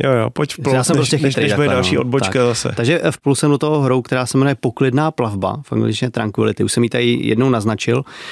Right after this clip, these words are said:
Speaker 2: Je to kooperativní hra, která má malinkou krabičku, ale na tom stole dovede být opravdu velká. V téhle hře jsou karty očíslované od jedničky do osmdesátky a vaším cílem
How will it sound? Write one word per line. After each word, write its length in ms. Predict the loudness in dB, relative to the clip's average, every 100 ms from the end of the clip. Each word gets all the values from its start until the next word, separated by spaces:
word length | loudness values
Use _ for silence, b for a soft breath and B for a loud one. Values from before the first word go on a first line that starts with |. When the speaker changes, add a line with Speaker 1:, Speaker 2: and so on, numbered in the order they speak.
| B B -2
Speaker 2:
Je 280 | 2 2 2
to 240 | 0 0 2
kooperativní 800 | 0 0 0 0 0 2 4 4
hra, 140 | 2
která 240 | 0 0 2
má 160 | 2
malinkou 340 | 2 2 2 0
krabičku, 540 | 0 -2 -2 0 0
ale 120 | 2
na 100 | 0
tom 140 | 2 0
stole 300 | 0 0 2
dovede 240 | 2 2
být 200 | 0 -2
opravdu 420 | -2 -2 0 2
velká. 480 | 2 0 -2 -4 -4 B B B B
V 40 | -2
téhle 240 | 2 2
hře 240 | 2 2
jsou 240 | 2 2 2
karty 400 | -2 -4 -2 0
očíslované 600 | 0 -2 0 0 2 2
od 140 | 2 2
jedničky 460 | 4 2 2 0
do 180 | 0 0
osmdesátky 880 | 0 0 2 2 2 0 -2 -2 -4
a 60 | -2
vaším 360 | -2 0 0
cílem 500 | 0 0 0 0 -4